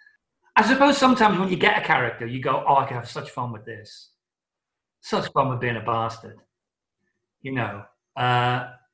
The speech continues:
and those people who have exacting standards, you know, they expect it from everyone else,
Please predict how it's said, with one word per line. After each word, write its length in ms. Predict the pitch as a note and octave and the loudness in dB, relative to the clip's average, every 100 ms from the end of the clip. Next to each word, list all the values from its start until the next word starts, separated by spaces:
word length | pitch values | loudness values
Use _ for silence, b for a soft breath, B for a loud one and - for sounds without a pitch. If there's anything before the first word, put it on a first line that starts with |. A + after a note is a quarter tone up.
| _ _ _ | _ _ _
and 500 | E3+ F3 F3 F3 - - _ _ _ _ _ _ _ _ _ _ _ _ | 8 8 6 2 -2 -10 _ _ _ _ _ _ _ _ _ _ _ _
those 280 | G#3+ A3 A3 | 8 8 8
people 360 | - A3 G#3 F#3 | 2 2 6 6
who 200 | D#3+ E3 | 6 6
have 380 | D#3 E3+ D#3 - - _ _ _ _ - | 6 6 4 -2 -16 _ _ _ _ -4
exacting 920 | D3 B2+ D#3 E3 - - D3+ C#3+ C3+ | -2 2 4 2 2 -2 -2 -2 -6
standards, 1080 | - - C#3+ C#3 B2 G#2 A2 - - - _ _ _ _ _ _ | -6 0 2 0 -4 -12 -14 -20 -20 -20 _ _ _ _ _ _
you 100 | - | -6
know, 100 | D3 C3+ | -2 4
they 120 | D3 | 4
expect 460 | D3 - F3+ E3+ | 2 2 2 2
it 100 | - | -2
from 160 | - C#3+ | -4 -2
everyone 480 | C#3+ C3 B2 B2 B2 | 0 -2 -4 -2 -2
else, 600 | B2+ A2 - - - | -2 -4 -8 -16 -18